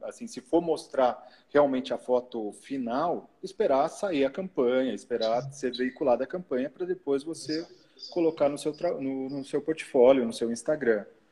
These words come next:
Speaker 1: né? Então, é, é, esse é o único cuidado que a gente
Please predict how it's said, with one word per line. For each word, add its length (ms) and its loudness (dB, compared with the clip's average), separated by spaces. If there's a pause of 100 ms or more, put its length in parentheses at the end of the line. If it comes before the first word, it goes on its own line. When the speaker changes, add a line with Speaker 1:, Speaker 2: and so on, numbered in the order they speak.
(540)
Speaker 1:
né? 200 -2
Então, 280 4
é, 60 8
é, 460 2
esse 180 2
é 40 8
o 100 8
único 300 0
cuidado 560 4
que 120 -4
a 40 2
gente 1200 -2